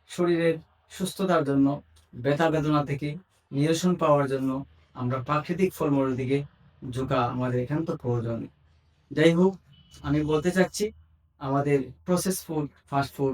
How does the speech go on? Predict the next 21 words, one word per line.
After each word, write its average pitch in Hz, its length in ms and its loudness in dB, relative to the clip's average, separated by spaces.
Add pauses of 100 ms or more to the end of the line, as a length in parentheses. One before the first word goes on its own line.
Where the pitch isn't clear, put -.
(160)
কেমিক্যাল 151 440 0
ফরমালিনযুক্ত 131 600 -4 (100)
খাবার 135 260 -2
থেকে 139 240 -4 (460)
নিজেকে 127 320 0 (100)
বাঁচিয়ে 180 360 2 (440)
নিউট্রিশন 185 600 2 (580)
এবং 143 180 2 (540)
আমাদের 139 340 0 (160)
পুষ্টির 180 420 0
গুণাগুণ 151 380 2 (440)
যথাযথভাবে 156 720 2 (120)
পাওয়ার 131 340 2
জন্য 170 160 4 (500)
ন্যাচারাল 139 440 0
ফলমূলে 135 400 -2
আমরা 123 180 0
অভ্যস্ত 143 320 -4
হই, 180 240 2 (380)
বাচ্চাদেরকেও 143 640 0
আমরা 139 140 4